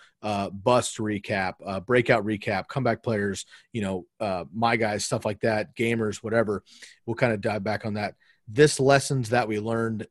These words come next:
uh, for the fantasy season, I think, is more of the approach of how you and I took, uh, fantasy this year, some things that we saw, uh, unfold, um, before our eyes and, and what we learned from and, um,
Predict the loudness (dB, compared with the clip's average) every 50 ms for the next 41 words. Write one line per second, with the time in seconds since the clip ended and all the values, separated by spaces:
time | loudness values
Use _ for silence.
0 | _ -6 -4 -4 -4 -2 -2 -4 -4 -4 -2 -2 -2 -2 -2 -4 -4 -6 -8 -6
1 | -4 -4 -4 -4 -4 0 4 4 4 4 2 -2 -2 -2 -4 -4 -2 -2 0 0
2 | 0 -2 -2 -4 -4 -4 -4 -8 -10 -4 0 4 4 4 2 0 -4 -8 -10 _
3 | -20 -20 -20 -20 -12 -8 -6 2 4 6 6 6 6 4 2 2 2 2 2 0
4 | 0 0 0 0 0 0 -2 -10 -20 _ _ _ _ _ 0 2 2 2 4 2
5 | 2 2 2 0 0 -2 0 2 2 2 2 2 2 4 4 4 4 2 0 -4
6 | -4 -2 -2 -2 -2 0 -2 -2 -2 -2 -4 -4 -2 0 2 4 4 2 2 -2
7 | _ _ _ _ _ _ -4 -2 -2 -2 -2 -2 -2 -2 -2 -2 -4 -4 0 0
8 | 2 4 4 2 2 0 -4 -8 -8 -6 -6 -4 -4 -4 -4 -6 -6 -6 -2 2
9 | 2 2 2 4 4 4 4 6 6 4 4 2 0 -2 -2 -4 -6 -6 -6 -6
10 | -6 -4 -4 -6 -4 -4 -4 -4 -4 -4 -6 -6 -4 -4 -4 -2 -2 -2 -4 -4
11 | -6 -6 -4 -2 -2 0 -2 -2 -4 -6 -6 -8 -8 -6 -6 -6 -6 -6 -6 -8
12 | -8 -8 -8 -8 -10 -12 -14